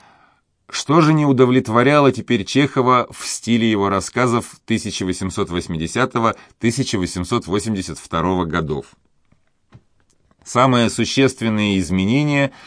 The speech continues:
вносимые в авторскую речь, состояли в исключении из нее восклицаний, афоризмов, развернутых отступлений и размышлений повествователя. Так,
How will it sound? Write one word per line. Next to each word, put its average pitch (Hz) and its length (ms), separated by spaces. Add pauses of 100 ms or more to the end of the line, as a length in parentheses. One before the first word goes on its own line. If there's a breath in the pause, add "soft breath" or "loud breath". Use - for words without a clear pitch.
(140)
вносимые 131 1000
в 87 180
авторскую 107 680
речь, 107 320 (460 soft breath)
состояли 165 840 (160)
в 101 140
исключении 147 840
из 95 280
нее 110 400
восклицаний, 120 1040
афоризмов, 113 960 (420 loud breath)
развернутых 131 1120
отступлений 147 1120 (100)
и 135 320
размышлений 117 960
повествователя. 92 960 (1040 soft breath)
Так, 117 340